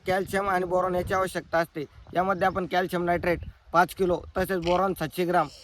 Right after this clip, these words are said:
या प्रति एकर याचा वापर करावा. नंतर आपण, अ, कुमानियल दोन एम एलने व तसेच नेटिओ एक ग्रामने याचीसुद्धा फवारणी घ्यावी. नंतर आपण यासाठी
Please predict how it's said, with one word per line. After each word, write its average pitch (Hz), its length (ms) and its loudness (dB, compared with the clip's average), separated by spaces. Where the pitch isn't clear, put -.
या 165 180 6
प्रति 185 440 -2
एकर 180 280 2
याचा 175 220 0
वापर 185 300 2
करावा. 165 340 2
नंतर 185 380 2
आपण, 180 360 2
अ, 165 260 4
कुमानियल 208 520 6
दोन 202 180 2
एम 208 180 2
एलने 196 300 2
व 185 140 -4
तसेच 185 340 -2
नेटिओ 190 380 0
एक 180 220 -2
ग्रामने 185 340 2
याचीसुद्धा 175 440 0
फवारणी 165 400 2
घ्यावी. 170 280 2
नंतर 185 360 2
आपण 208 300 2
यासाठी 185 580 0